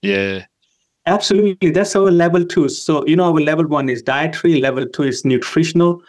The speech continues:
Speaker 2: So with nutritional, rather than, uh, you know, going with this very simplified approach, we want to become goal-oriented. So you can then design a coaching programs for you. So instead of saying that, "Oh, I want to reduce weight," you would rather say, "I want to sleep better.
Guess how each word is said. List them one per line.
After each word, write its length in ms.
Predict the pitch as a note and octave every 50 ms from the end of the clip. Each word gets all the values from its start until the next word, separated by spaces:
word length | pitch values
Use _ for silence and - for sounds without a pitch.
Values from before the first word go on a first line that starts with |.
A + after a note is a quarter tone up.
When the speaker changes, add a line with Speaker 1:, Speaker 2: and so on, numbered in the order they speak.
| - - _
Speaker 2:
So 140 | - D#3
with 140 | D3 D#3 D3+
nutritional, 800 | D3+ D3 C#3 - - G3 G#3 - - - D3+ C3+ C3+ C#3+ E3 D#3+ - - _ _ _ - -
rather 460 | C3 B2+ C3 C#3 C#3 D3+ F3+ F3+ G3 F#3+
than, 340 | F3 F3+ F3 E3+ E3 E3
uh, 220 | D#3+ D#3 D3 - - -
you 100 | D3 D#3
know, 180 | E3+ F3+ F#3 F3+ F3
going 260 | F3 D3 D3+ D#3 D#3+
with 160 | D#3 D#3 D#3
this 160 | - - -
very 240 | - - C#3+ D#3 E3+
simplified 600 | E3 - E3 D3+ D3+ D3 C#3+ D3 - D3+ C#3+ C#3 C3
approach, 580 | B2 - - - - D#3+ D#3+ D#3+ D#3+ - - _ _ - - _ _ -
we 140 | C#3 D3+
want 240 | E3+ E3 D#3 E3+ F#3
to 40 | F#3
become 400 | E3 E3 D#3+ - E3+ D#3+ D#3 D3+
goal-oriented. 880 | C3+ D3+ D3+ D3+ C#3+ C#3+ C3 A#2+ A#2+ A#2 A2+ A2+ - A2 - - _ -
So 120 | - C#3+
you 120 | C#3 D#3
can 200 | D#3 - D#3+ C#3+
then 180 | C3+ C#3+ D#3 E3+
design 380 | D#3+ C#3+ C3 C3 C#3+ C#3 C#3 C#3
a 40 |
coaching 440 | C3 - - E3 D#3+ D#3+ D#3 C#3 C3
programs 500 | - - B2+ A#2 - A2+ G#2 G2+ G2+ -
for 140 | - - A2
you. 160 | G#2 G2+ G2
So 360 | - - C#3 C3+ B2+ A#2 - - - - - - - -
instead 280 | D3 C#3 - - F#3
of 100 | G3+ G3
saying 300 | G3 - F3+ E3+ E3 D#3+
that, 160 | D#3+ D3+ D3 D#3
"Oh, 60 | D3+
I 100 | C#3+ C#3
want 200 | C#3 C#3+ C#3+ C3
to 60 | B2+
reduce 340 | B2+ B2+ C3+ C3+ B2+ A#2+ -
weight," 400 | C3+ D#3+ F3 C#3 B2+ C3+ B2 - _ _ _ _ _ _ _ _ _ _ _ _ _ _ -
you 200 | D#3 C#3 D3+ D3
would 140 | D#3 E3
rather 320 | D3 D3+ C#3+ C#3 C#3 D3 C#3
say, 220 | - - D#3 C#3+
"I 80 | C#3 C3+
want 120 | C#3 C#3 C#3+
to 80 | -
sleep 280 | - - D3+ C#3 - -
better. 400 | B2+ A2+ A2+ G#2 G#2 - -